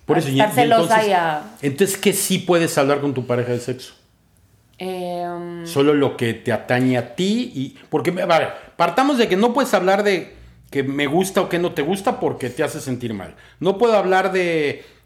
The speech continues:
Speaker 1: relaciones anteriores porque te hace sentir mal. No puedo hablar de fantasías porque te hace sentir... Entonces todo te hace sentir mal, entonces no podemos hablar de sexo.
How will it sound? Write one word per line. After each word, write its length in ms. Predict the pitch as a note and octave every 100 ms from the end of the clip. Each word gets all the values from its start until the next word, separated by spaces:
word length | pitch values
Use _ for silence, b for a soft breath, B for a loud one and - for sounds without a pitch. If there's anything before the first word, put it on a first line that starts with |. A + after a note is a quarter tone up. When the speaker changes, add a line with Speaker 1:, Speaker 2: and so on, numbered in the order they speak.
| -
Speaker 1:
relaciones 600 | A#2+ C#3 C#3 C3+ F#3 F#3
anteriores 280 | D#3 F3 G3+
porque 180 | F3 C#3+
te 60 |
hace 100 | D3
sentir 240 | C#3+ A#2+ A2+
mal. 180 | F2+ - B B
No 200 | D#3+ F#3
puedo 200 | G#3 G3
hablar 420 | F3+ F3+ F#3 F#3
de 540 | F3+ E3 D3+ C3+ A#2 B B B
fantasías 560 | - C#3+ C#3+ C#3 G3+ G3
porque 180 | E3
te 80 | D3+
hace 120 | E3
sentir... 200 | D3 C3
Entonces 300 | D3 C3 E3
todo 180 | - G3
te 80 | G#3
hace 140 | F#3
sentir 360 | E3+ E3 E3 F3+
mal, 220 | F3 F3+ F#3+
entonces 240 | C#3+ D3+
no 160 | D#3+ D#3+
podemos 260 | E3 D#3+
hablar 240 | D3+ D3+ D#3+
de 80 | E3+
sexo. 420 | D4 - D#3+